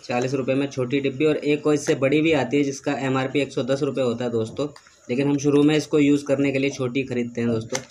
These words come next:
तो इसकी एमआरपी चालीस रुपये है दोस्तों और इसकी quantity eight एम एल है। आठ एम एल हमको ये चालीस रुपये में मिल जाता है।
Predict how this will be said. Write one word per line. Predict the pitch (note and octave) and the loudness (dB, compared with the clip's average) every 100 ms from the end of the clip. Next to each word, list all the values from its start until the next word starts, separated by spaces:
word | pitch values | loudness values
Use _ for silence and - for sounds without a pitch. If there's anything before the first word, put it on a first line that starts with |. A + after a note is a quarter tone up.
| _ _ - | _ _ -2
तो | |
इसकी | C#3+ C#3+ D#3+ | -2 2 2
एमआरपी | D#3+ D#3 E3+ | 2 2 0
चालीस | E3+ D3 E3 E3 | 0 2 2 2
रुपये | E3 E3+ | 2 4
है | |
दोस्तों | E3+ E3 - F3 | 4 2 2 2
और | C#3+ D3 C#3+ C3 | 4 4 4 2
इसकी | A2+ B2 - - E3 | 0 -4 -6 -4 -4
quantity | D#3 C#3 C#3+ D3 C#3+ D#3 C#3+ - - C#3+ | 0 2 2 2 0 0 -2 -8 -8 0
eight | D#3 D3+ - | 0 0 -4
एम | C#3 C3 C3+ | -2 0 0
एल | B2+ | 0
है। | A2 G2+ B2 | -2 -4 -4
आठ | C3 C3 | -4 -2
एम | C3 | 0
एल | C3+ C3+ | 0 0
हमको | B2+ A#2+ C#3 | -2 0 2
ये | B2+ D3 - _ _ _ _ _ - | 2 -2 -6 _ _ _ _ _ -4
चालीस | C3+ D3 D3 | 2 2 4
रुपये | C#3 C3 | 2 2
में | C3+ C3+ | 2 2
मिल | C3 B2 | 2 0
जाता | A2 - | -2 -4
है। | G2 G2 | -10 -12